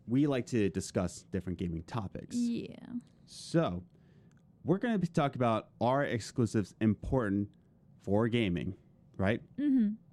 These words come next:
Speaker 1: So, Liz, let's get your take first.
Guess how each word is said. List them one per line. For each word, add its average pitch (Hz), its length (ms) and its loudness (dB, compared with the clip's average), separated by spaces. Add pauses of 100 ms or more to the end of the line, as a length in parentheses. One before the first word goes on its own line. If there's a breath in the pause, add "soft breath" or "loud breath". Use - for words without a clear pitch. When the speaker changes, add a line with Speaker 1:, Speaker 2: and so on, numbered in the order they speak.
(400)
Speaker 1:
So, 165 400 0
Liz, 123 300 2
let's 190 180 -2
get 196 160 -2
your 110 160 4
take 85 240 -6
first. 85 260 -6